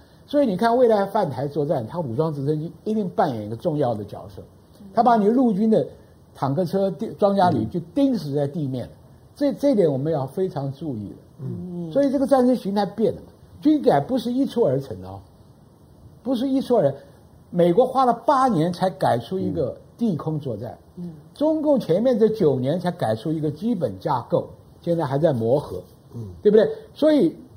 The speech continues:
Speaker 1: 台湾军改先要有一个想法，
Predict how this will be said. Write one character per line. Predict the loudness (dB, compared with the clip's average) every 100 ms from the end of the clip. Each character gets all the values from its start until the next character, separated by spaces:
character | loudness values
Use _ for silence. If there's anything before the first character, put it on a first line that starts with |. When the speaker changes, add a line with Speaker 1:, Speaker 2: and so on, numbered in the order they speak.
| -20 -20
Speaker 1:
台 | 0 4
湾 | 6 4
军 | 2 2
改 | 2 0 -8 -20 _
先 | -4 -2 2
要 | 0
有 | 0 -2
一 | -4
个 | -4 -4 -4 -8 -20 -20 -20 -20
想 | -4 -2 2
法， | 0